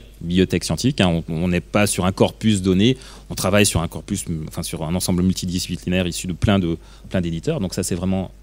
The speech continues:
intéressant. C'est un élément moteur pour établir des collec-, des, des collaborations, hein, on a vraiment pu travailler avec, euh, d'autres aspects, on a d-, développé des projets avec des, des gens du domaine du sport en, en particulier.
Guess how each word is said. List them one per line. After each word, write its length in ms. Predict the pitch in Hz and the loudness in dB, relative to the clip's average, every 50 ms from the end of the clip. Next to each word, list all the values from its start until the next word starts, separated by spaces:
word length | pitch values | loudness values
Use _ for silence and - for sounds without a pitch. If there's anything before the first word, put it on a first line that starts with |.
| - | -12
intéressant. 500 | - 95 - 98 85 80 82 - 165 196 - - - - - - - - - - - - - - - - - - - - - - - - - - - - - - | -10 -8 -6 -6 -6 -4 -6 -6 -6 -8 -8 -12 -18 -20 -20 -20 -20 -20 -20 -20 -20 -20 -20 -20 -20 -20 -20 -10 -10 -10 -10 -10 -14 -20 -20 -20 -20 -20 -20 -10
C'est 160 | - - 127 | 2 4 8
un 40 | 123 | 8
élément 260 | 131 139 139 143 143 | 10 10 10 10 10
moteur 360 | 143 160 165 - 175 156 143 | 10 10 10 10 8 6 6
pour 140 | - - 120 | 6 6 4
établir 320 | 110 - 117 104 107 113 107 | 6 6 6 6 6 6 6
des 80 | 101 | 6
collec-, 400 | - - 92 95 87 - - - - | 4 4 2 2 0 -2 -6 -6 0
des, 240 | 101 104 98 95 | 2 4 4 4
des 120 | 92 98 95 | 4 2 0
collaborations, 600 | - 101 92 92 92 87 87 - - - 151 151 | 2 2 4 4 4 2 2 2 0 0 0 0
hein, 40 | 113 | 0
on 80 | 95 90 | 0 -2
a 60 | 80 | -2
vraiment 280 | - - 120 123 135 | 0 2 4 4 4
pu 460 | 127 - - - 135 139 151 - - - - - - - - - - - | 2 2 0 2 2 2 2 0 -6 -14 -20 -20 -20 -20 -20 -20 -16 -10
travailler 480 | - - 127 107 110 107 107 110 117 117 | 2 4 6 8 8 8 8 8 8 6
avec, 300 | 98 90 90 87 - 95 | 6 6 4 2 2 0
euh, 60 | 90 | 2
d'autres 320 | 90 98 98 - - 82 | 2 2 0 0 -4 -4
aspects, 180 | 82 - - 107 | -4 -4 -2 -2
on 80 | 107 104 | 0 0
a 60 | 90 | -2
d-, 120 | 87 87 85 - - - - | -4 -6 -10 -14 -18 -18 -18
développé 480 | - - 101 110 95 110 101 - 113 | -8 0 2 4 4 4 4 4 4
des 80 | 101 101 | 4 4
projets 420 | - - - 95 87 95 92 98 | 2 0 -2 -2 0 2 2 2
avec 280 | 98 87 78 80 80 - | 2 0 -2 -4 -4 -4
des, 180 | 87 78 73 - - - - - | -6 -6 -6 -8 -12 -18 -18 -10
des 80 | - 87 | -8 -4
gens 120 | 85 98 | -2 -2
du 80 | 90 85 | -2 0
domaine 200 | 82 82 82 78 | -2 -2 -4 -4
du 60 | 82 | -6
sport 240 | 85 - - 101 110 | -8 -2 0 0 2
en, 220 | 101 82 78 78 | 2 0 -4 -6
en 60 | 80 - | -10 -12
particulier. 520 | - - - - - - 101 104 143 185 | -14 -14 -14 -14 -10 -4 -2 0 0 -2